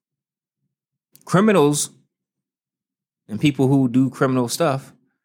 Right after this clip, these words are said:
don't go to, uh, the gun store to buy their guns a lot of times. They just don't.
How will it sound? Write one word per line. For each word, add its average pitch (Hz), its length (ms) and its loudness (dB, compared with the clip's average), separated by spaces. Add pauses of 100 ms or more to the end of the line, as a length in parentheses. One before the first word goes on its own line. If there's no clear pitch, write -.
(460)
don't 139 280 0
go 151 300 2
to, 123 380 -2
uh, 117 340 0
the 110 100 -6
gun 135 240 0
store 110 300 0
to 107 60 -4
buy 117 180 0
their 120 160 0
guns 127 360 -4
a 90 40 -12
lot 95 180 -6
of 87 80 -10
times. - 440 -12 (1800)
They 90 120 -2
just 107 200 -2
don't. 104 300 -2